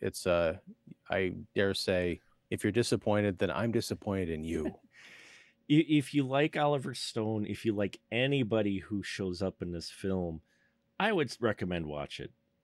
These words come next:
Speaker 2: It, even though it's two hours, it is a breezy two hours. You've gotta pay attention. You may not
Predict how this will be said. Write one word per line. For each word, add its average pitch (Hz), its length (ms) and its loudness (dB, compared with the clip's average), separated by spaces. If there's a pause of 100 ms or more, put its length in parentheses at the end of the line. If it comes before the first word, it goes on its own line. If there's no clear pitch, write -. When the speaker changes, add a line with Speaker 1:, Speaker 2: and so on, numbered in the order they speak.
(120)
Speaker 2:
It, 147 200 2 (340)
even 220 200 4
though 208 120 8
it's - 160 2
two 170 240 6
hours, 139 560 6
it 143 120 6
is 156 220 6
a 170 140 10
breezy 135 640 2
two 123 320 2
hours. 107 680 -2 (200)
You've 104 200 -2
gotta 117 280 6
pay 151 220 2
attention. 117 680 -2 (420)
You 107 160 0
may 113 280 4
not 147 320 6